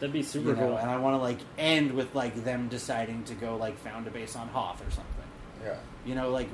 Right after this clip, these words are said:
Speaker 2: what I wonder is, the big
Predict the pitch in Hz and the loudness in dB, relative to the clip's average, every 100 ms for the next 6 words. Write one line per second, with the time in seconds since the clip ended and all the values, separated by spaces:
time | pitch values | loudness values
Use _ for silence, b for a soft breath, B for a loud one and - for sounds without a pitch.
0 | 131 151 143 139 208 254 220 156 123 123 | 4 6 8 6 4 6 6 4 2 2
1 | 117 107 - - - - - - - - | 2 0 -6 -8 -14 -16 -16 -16 -16 -14
2 | - - - - 135 143 175 160 139 | -14 -12 -10 -4 -2 2 2 2 -2